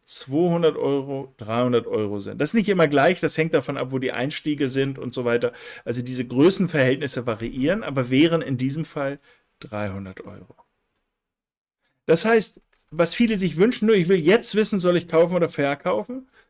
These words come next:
Da kann ich eine Meinung zu haben. Ich habe aber ein viel schlechteres Chance-Risiko-Verhältnis,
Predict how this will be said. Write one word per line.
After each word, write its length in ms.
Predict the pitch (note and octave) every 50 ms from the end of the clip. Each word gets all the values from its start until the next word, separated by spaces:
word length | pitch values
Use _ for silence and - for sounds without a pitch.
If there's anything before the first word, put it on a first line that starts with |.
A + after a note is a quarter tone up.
| _ _ _ _ _ _ _ _ _ _ _ -
Da 140 | F#3 F3+
kann 140 | E3+ F3 F3+
ich 80 | F3+ D3+
eine 80 | D#3+
Meinung 400 | D#3+ D3+ D#3 F#3+ B3 C4+ A3+ F#3
zu 260 | E3+ - - D3 A#2 A2+
haben. 420 | A#2+ A2+ A2+ D3 F#3 G#3 A3+ - _ _ _ _ _ _ _ _ _ _ _ _ _ _ -
Ich 140 | F3 - G3
habe 140 | G3+ F#3+ G3
aber 400 | F3 F3 F3+ F3+ F3 - _ _ _ -
ein 80 | E3 E3
viel 640 | - - - - - - C4+ C#4+ D4 D4 D4+ -
schlechteres 560 | - - - A#3 G#3+ G#3 - - G3+ G3 F3+
Chance-Risiko-Verhältnis, 1400 | - - G3+ G3+ F#3+ - G#3 G#3+ C4 C4 B3+ A#3+ - E3+ C#3+ C3 - B2 A2+ G#2+ G#2+ G#2+ - - - - -